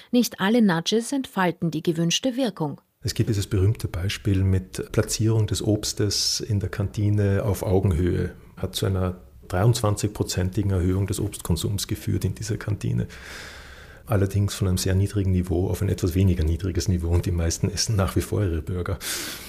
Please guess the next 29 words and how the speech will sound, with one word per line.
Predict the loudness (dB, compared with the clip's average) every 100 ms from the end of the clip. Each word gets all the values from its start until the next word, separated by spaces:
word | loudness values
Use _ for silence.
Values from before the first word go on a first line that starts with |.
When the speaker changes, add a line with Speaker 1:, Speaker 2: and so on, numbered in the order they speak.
| -16 -18 -20 -20 -20 -6
Speaker 2:
Es | -4 0
funktioniert | 2 4 6 6 4 -2 -10
nicht | -2 4 6 6 6
immer, | 4 6 6 4 2
nicht | 0 2
immer | 4 2
so, | 2 2 4
wie | 4
man | 2
sich's | 0 -4 -6 -8 -8 0
wünschen | 2 2 0 0
würde, | 2 2 2 0 -4 -16 -20 -4
nicht | -2 0 2
immer | 2 2
in | 0
dem | 0
Ausmaß, | 2 2 2 0 -2
wie | -2
man's | -2 -2
gerne | -4 -4
hätte. | -2 -2 -2 -4 -6 -18 -20 -20 -10
Aber | -4 0 0 -2 -4
ist | -2
das | -2
nicht | -2 0
mit | 0
jeder | 2 2
Politikmaßnahme | 0 -2 -4 -2 -2 -2 0 0
so? | -2 -4 -6